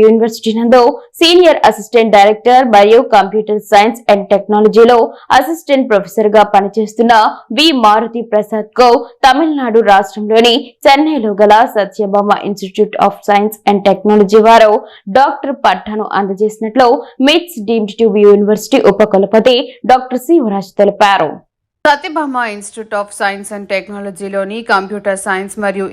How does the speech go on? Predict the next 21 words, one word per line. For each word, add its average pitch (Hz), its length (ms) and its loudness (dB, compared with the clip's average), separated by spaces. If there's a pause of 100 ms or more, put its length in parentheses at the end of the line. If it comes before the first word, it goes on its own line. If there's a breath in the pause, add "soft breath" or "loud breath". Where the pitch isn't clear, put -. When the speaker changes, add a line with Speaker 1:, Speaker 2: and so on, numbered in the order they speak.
Speaker 2:
ఇంజనీరింగ్ 196 520 -10
విభాగం 196 380 -4 (120)
నుంచి 196 300 -8 (420 soft breath)
పీహెచ్డీ 285 520 -4 (200)
డిగ్రీ 190 300 -12 (120)
పొందినట్లు 214 540 -6 (180)
అక్కడే 202 300 -6 (100)
పనిచేస్తున్న 196 560 -6 (120)
ప్రొఫెసర్ 208 520 -4 (160)
బి 202 100 -10 (200)
భారతి 196 340 -4 (140)
పర్యవేక్షణలో 208 760 -6 (540 soft breath)
యాన్ 247 260 0 (220)
ఇంటెలిజెంట్ 202 680 -6 (260 soft breath)
మల్టీ 269 320 0 (160)
మోడల్ 190 300 -6 (140)
సెక్యూరిటీ 202 500 -12 (160)
ఫ్రేమ్‌వర్క్ 196 640 -8
for 208 160 0 (420 soft breath)
emerging 262 440 -4 (160)
applications 214 800 -10